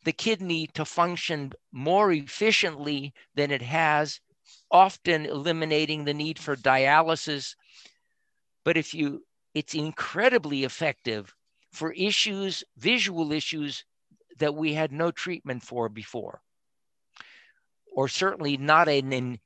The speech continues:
a treatment that was not intrusive. And that occurs because the retina of the eye has the highest concentration of mitochondria in the body, because the eyes run on light.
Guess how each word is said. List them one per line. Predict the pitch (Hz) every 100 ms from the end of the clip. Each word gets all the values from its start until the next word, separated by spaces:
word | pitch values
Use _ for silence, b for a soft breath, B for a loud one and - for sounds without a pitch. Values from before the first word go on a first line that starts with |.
| _ _ -
a | 127
treatment | - 170 - 123
that | 123 -
was | 113
not | 127 135 139 - -
intrusive. | 117 101 - - 208 180 - 90 - - _ _ B B B -
And | 147 135
that | 156 240
occurs | 269 - 190 180 127 131 -
because | 117 131 139 135
the | - 127
retina | 143 220 208 175
of | 151 127
the | 143 139
eye | 160 147 123
has | 123 135
the | - 127
highest | 113 - 156 190 226 220 -
concentration | - 170 156 - 139 - - 185 220 - 127 131
of | 123
mitochondria | 143 151 147 - 185 220 160 135 131 135
in | 139 127
the | 110
body, | 143 135 101 - _ _ _ _ _
because | - 143 139 131 131 - - _ _ _ _ _ _ _
the | 135 151
eyes | 160 190 160 151 107
run | 123 165 160
on | 147 135
light. | 151 185 143 -